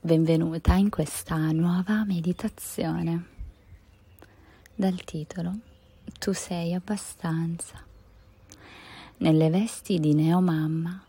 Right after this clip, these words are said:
ti capiterà di sentirti isolata di tanto in tanto. Pratica questo esercizio con regolarità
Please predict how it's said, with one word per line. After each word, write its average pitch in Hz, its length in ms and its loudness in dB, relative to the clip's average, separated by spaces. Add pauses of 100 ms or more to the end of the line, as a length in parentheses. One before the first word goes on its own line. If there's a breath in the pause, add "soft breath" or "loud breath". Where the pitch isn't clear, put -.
(1400 loud breath)
ti - 140 -16
capiterà 220 840 0
di 175 140 -2
sentirti 175 960 -2
isolata 160 680 -4
di 160 160 -2
tanto 160 340 -2
in 160 180 -2
tanto. 160 520 -6 (1300 loud breath)
Pratica 185 920 -2
questo - 400 -4
esercizio 180 1040 -4
con 180 200 -2
regolarità 165 960 -2